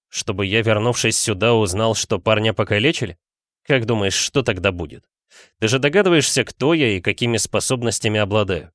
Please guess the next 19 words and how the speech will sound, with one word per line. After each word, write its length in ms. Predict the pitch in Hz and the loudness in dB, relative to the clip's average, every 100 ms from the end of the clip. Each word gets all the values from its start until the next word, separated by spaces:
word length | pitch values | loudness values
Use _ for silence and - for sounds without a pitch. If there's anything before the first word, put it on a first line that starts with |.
| _ _ _ _ _ _ _ _ _ _ _ _ _ | _ _ _ _ _ _ _ _ _ _ _ _ _
Он 200 | 127 127 | -2 -2
глянул 400 | 104 120 120 110 | 0 0 2 2
на 100 | 110 | 2
меня, 380 | 107 101 104 127 | 0 0 0 0
слегка 380 | - 107 - 113 | 0 -2 0 -2
прищурившись, 800 | - 117 - 113 92 - 87 - _ _ | 0 0 0 0 0 -2 -8 -10 _ _
а 60 | 95 | -6
затем 380 | 87 87 107 95 | -6 -2 -2 0
кивнул. 440 | 110 104 87 - _ _ _ _ _ _ _ _ _ _ _ | -2 -2 -6 -12 _ _ _ _ _ _ _ _ _ _ _
«Мог 300 | 82 110 110 | -2 -2 0
бы 120 | 101 | 0
не 120 | 120 | 0
напоминать. 680 | 120 117 120 120 117 101 - - _ _ | 0 0 0 0 0 -4 -8 -20 _ _
Парень 320 | - 139 139 123 | -2 2 2 0
будет 300 | 127 120 - | -2 -4 -4
под 160 | 117 | -2
присмотром». 640 | 120 120 120 117 90 67 - _ _ _ _ _ _ _ _ _ | 0 0 0 0 -2 -10 -18 _ _ _ _ _ _ _ _ _
Я 260 | - 85 110 | -16 -4 -2
встал. 380 | - - 73 | -2 -6 -8